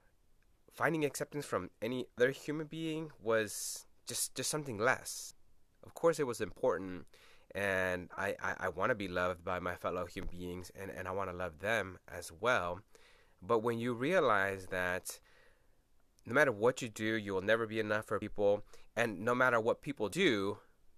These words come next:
they will never fully, um, what, what's the word that one?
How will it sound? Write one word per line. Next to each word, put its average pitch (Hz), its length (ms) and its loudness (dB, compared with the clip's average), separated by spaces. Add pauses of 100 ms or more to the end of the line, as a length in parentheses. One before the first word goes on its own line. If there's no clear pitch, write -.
(140)
they 101 140 -6
will 107 160 -4
never 113 680 2 (760)
fully, 104 540 -2 (380)
um, 85 560 -4 (800)
what, 107 160 -8
what's 104 120 -6
the 95 60 -8
word 98 160 0
that 92 100 -4
one? 82 120 -10